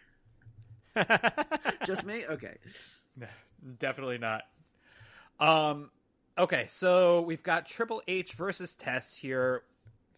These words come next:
Speaker 3: Vince is doing everything he can to put the belt on his future son-in-law. We get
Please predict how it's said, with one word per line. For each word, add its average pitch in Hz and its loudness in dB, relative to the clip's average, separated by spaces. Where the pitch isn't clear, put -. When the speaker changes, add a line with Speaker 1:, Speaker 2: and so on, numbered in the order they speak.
Speaker 3:
Vince 165 -6
is 139 -12
doing 160 -6
everything 170 -6
he 151 -8
can 147 -6
to - -14
put 165 -8
the 160 -8
belt 135 -4
on 156 -4
his 143 -12
future 131 -10
son-in-law. 123 -6
We 156 -2
get 214 -2